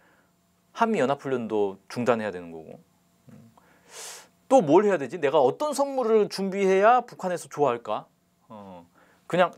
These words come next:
제재 해제를 해야 되나? 근데 북한은 이제 제재는 관심사가 아니라고 해버렸단 말이에요.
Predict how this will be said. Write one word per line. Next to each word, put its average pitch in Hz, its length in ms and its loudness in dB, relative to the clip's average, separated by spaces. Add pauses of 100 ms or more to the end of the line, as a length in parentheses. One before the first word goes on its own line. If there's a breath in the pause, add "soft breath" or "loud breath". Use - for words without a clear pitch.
제재 147 300 2
해제를 202 280 0
해야 180 100 -2
되나? 170 200 -2
근데 185 240 2
북한은 196 400 -2
이제 143 200 -6
제재는 160 480 -2
관심사가 143 460 -2
아니라고 135 320 -2
해버렸단 110 340 -8
말이에요. 80 220 -18